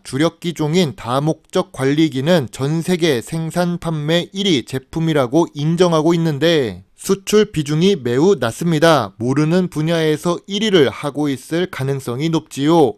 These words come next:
황금 거북이처럼 주식 시장에서도 한국 증시에 저평가된 배당 주식을 분석하는 것과 비슷해 보입니다. 주주총회를 가도 저밖에 없는 경우가 많은 것처럼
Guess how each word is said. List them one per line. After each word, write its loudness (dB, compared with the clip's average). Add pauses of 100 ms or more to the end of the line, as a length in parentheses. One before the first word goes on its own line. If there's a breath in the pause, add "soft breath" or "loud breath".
황금 0
거북이처럼 2
주식 -2
시장에서도 0
한국 -2
증시에 0
저평가된 -2
배당 -4
주식을 0
분석하는 -4
것과 0
비슷해 -4
보입니다. 0
주주총회를 -2
가도 2
저밖에 -2
없는 -2
경우가 0
많은 -2
것처럼 0